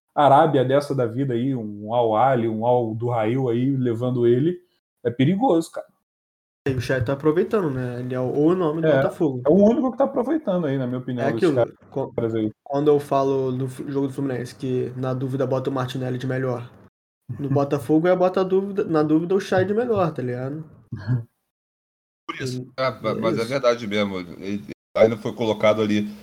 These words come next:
Speaker 3: numa posição mais centralizada, tá participando muito da criação de jogadas, tá mostrando a sua versatilidade. Quanto ao que o Matias falou, eu acho até que o Oyama também tá aproveitando bem as chances, mas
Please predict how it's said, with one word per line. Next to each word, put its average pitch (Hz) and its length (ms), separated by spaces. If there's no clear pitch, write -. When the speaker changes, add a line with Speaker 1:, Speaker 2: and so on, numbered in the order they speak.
Speaker 3:
numa 101 140
posição 107 340
mais 107 200
centralizada, 107 600
tá 104 140
participando 104 540
muito 107 340
da 104 100
criação 104 440
de 101 80
jogadas, 98 560
tá 95 100
mostrando 101 580
a - 100
sua - 160
versatilidade. 101 800
Quanto 143 120
ao 156 80
que 160 60
o - 20
Matias 165 260
falou, 165 220
eu 151 120
acho 151 180
até 151 120
que 185 140
o 185 60
Oyama 156 500
também 131 360
tá 131 340
aproveitando 127 680
bem 123 220
as 123 120
chances, 104 520
mas 110 340